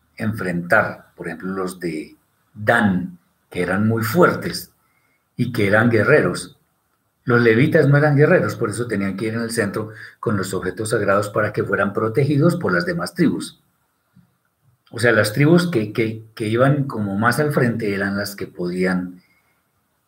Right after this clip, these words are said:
eh, las que tenían más capacidad para defenderse. Eso es el, ese es el tema. Pues no tiene que ver con nacimiento ni nada de eso. Ah, bien, esto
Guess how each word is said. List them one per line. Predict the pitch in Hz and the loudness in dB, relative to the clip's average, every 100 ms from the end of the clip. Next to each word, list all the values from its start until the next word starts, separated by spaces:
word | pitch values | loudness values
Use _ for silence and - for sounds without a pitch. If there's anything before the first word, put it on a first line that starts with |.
| _ | _
eh, | 254 226 - | -16 -12 -2
las | 110 - | 0 2
que | 113 | 2
tenían | 101 107 113 | 2 4 6
más | 120 120 | 6 6
capacidad | - 135 98 - 90 90 | 4 2 2 2 2 2
para | 101 101 | 2 2
defenderse. | 95 95 131 - - - _ _ _ _ _ _ _ - | 2 2 4 4 0 -6 _ _ _ _ _ _ _ 2
Eso | 139 139 135 | 6 6 6
es | 110 - - | 4 0 -2
el, | 101 90 - | -4 -4 -4
ese | 104 | -2
es | 101 | 0
el | 110 | 0
tema. | 107 90 - - - - | 2 0 0 -8 -14 0
Pues | 156 | 6
no | 135 | 6
tiene | 135 117 110 | 6 4 4
que | 110 | 4
ver | 104 | 2
con | 107 | 2
nacimiento | 101 98 92 90 92 87 | 0 0 0 0 0 0
ni | 85 | -2
nada | 76 76 73 | -2 -4 -6
de | |
eso. | - - - _ _ _ _ _ _ _ _ _ _ _ - - - - - - _ _ _ _ _ _ - | -8 -12 -14 _ _ _ _ _ _ _ _ _ _ _ -20 -20 -20 -16 -16 -16 _ _ _ _ _ _ 0
Ah, | 131 127 127 131 131 - | 4 6 6 2 0 -4
bien, | 139 180 214 - | 2 6 6 4
esto | - 147 - 196 196 - | 2 0 4 6 6 2